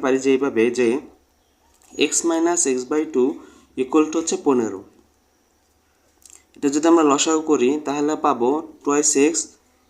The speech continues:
তারপর x, তারপর এখানে পা-, আহ, রয়েছে পনেরো। এখন যদি আমরা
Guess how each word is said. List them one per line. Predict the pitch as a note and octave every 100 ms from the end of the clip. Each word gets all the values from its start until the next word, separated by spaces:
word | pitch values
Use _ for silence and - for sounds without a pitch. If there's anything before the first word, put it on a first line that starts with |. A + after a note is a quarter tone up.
| _ _ _ -
তারপর | B2 - C3+ C#3 - - _ _ _ _ _ _ _ _ _ _ _ _ _ _ _ _ _ _ _ _ _ _ _ _ _ _ _ _ _ _ _ _ _ _ _ _ _ _ _ _ - C#3+ C3+ E3
x, | -
তারপর | C#3 C3+ C#3+
এখানে | C#3 D3+ D3+
পা-, | - - B2
আহ, | B2 A#2+ -
রয়েছে | C3+ C#3 - - _
পনেরো। | D3+ D#3 C#3 B2+ G3+ - - _ _ _ _ _
এখন | B2+ D#3
যদি | D#3 E3
আমরা | E3